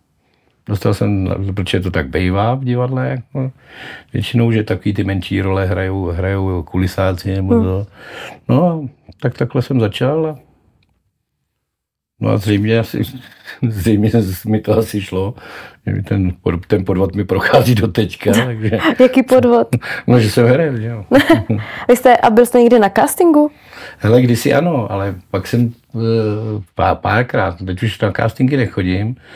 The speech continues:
Speaker 1: ale jednou jsem si, protože jsem si chtěl splnit ten sen, jako říct na castingu, eh, to, co se, to, co řeknu za chvilku,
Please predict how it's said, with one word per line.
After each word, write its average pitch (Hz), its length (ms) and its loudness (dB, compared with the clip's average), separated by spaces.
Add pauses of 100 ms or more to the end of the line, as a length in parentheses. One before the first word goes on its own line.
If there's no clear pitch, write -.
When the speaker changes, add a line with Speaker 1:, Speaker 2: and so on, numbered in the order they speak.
(440)
Speaker 1:
ale 98 220 0
jednou 104 340 2
jsem 131 180 2
si, 127 220 0 (240)
protože 113 280 -2
jsem 117 140 0
si 117 60 -2
chtěl 127 240 0
splnit 113 360 -4
ten 120 160 0
sen, 104 360 -4
jako 110 240 -6 (540)
říct 98 260 -2
na 98 100 0
castingu, 110 580 -2 (840)
eh, - 20 0
to, 95 160 -2
co 104 160 -2
se, 101 220 0
to, - 160 -10
co 95 180 -4
řeknu 98 260 -2
za 87 140 0
chvilku, 123 680 0